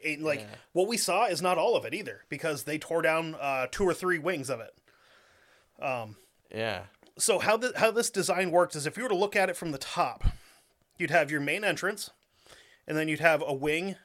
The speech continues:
Speaker 1: off to each side, set back just a little bit, and then they would kinda go back out like that. Um, and sometimes they would even connect at the back to make, like, a, almost like a staggered triangle.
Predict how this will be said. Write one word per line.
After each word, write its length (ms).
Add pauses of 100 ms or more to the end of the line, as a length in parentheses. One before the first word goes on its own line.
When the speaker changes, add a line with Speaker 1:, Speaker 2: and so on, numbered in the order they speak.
(120)
Speaker 1:
off 240
to 60
each 240
side, 380 (360)
set 300
back 180
just 200
a 60
little 240
bit, 260 (540)
and 100
then 80
they 100
would 120
kinda 240
go 140
back 220
out 140
like 180
that. 240 (480)
Um, 400 (840)
and 140
sometimes 380
they 100
would 120
even 200
connect 440
at 100
the 60
back 460 (120)
to 100
make, 180
like, 140
a, 220 (460)
almost 160
like 100
a 40
staggered 460
triangle. 540